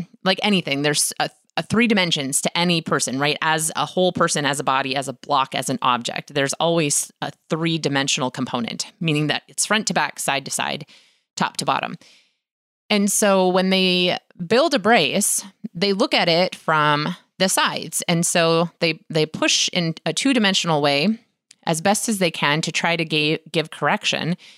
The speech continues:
Uh, most of the time, you know, that it stabilizes the spine. Sometimes you might get correction in that type of a brace. And then they continue to monitor you as you move forward.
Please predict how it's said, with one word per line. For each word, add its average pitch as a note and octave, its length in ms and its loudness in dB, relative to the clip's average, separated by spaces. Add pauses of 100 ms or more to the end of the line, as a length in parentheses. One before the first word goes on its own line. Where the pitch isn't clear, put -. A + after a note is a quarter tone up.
(340)
Uh, D3+ 140 2
most G3 420 0
of F3+ 140 0
the D#3 100 0
time, D3+ 480 0
you F3 120 0
know, D3+ 120 0
that D3+ 180 -2
it D3 160 -2 (160)
stabilizes D3+ 760 0
the D3+ 60 -2
spine. C#3+ 300 0
Sometimes F#3+ 480 2
you D3+ 60 -2
might C#3 180 0
get - 160 -2
correction C3+ 520 -2
in C#3+ 240 0
that C3+ 180 0 (160)
type C#3+ 220 -2
of C#3 80 -4
a C#3 40 0
brace. C3+ 460 0 (460)
And F#3 180 2
then G3+ 140 4
they F#3+ 460 2
continue A3 440 4
to F#3 320 2
monitor E3 440 2
you D3 140 2
as C#3+ 160 0
you D3 80 -2
move C#3 200 0
forward. F3 500 0